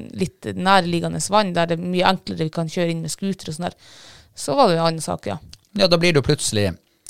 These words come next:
Speaker 2: Veldig mye mer tidseffektivt.
Speaker 1: Ja.
Speaker 2: Så kan vi heller spare Gromvannet til, eh,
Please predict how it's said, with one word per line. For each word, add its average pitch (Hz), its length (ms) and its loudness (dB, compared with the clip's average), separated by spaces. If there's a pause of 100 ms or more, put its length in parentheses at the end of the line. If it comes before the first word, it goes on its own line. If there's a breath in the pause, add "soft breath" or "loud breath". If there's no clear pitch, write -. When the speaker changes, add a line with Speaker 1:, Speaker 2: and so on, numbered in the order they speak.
(480 loud breath)
Speaker 2:
Veldig 131 180 2
mye 113 120 4
mer 104 120 2
tidseffektivt. - 880 -2 (160)
Speaker 1:
Ja. 185 120 0 (240 loud breath)
Speaker 2:
Så - 100 -16
kan 131 80 0
vi 113 80 4
heller 123 160 4
spare 95 540 2
Gromvannet 87 640 -2
til, 80 260 -6
eh, 71 280 -8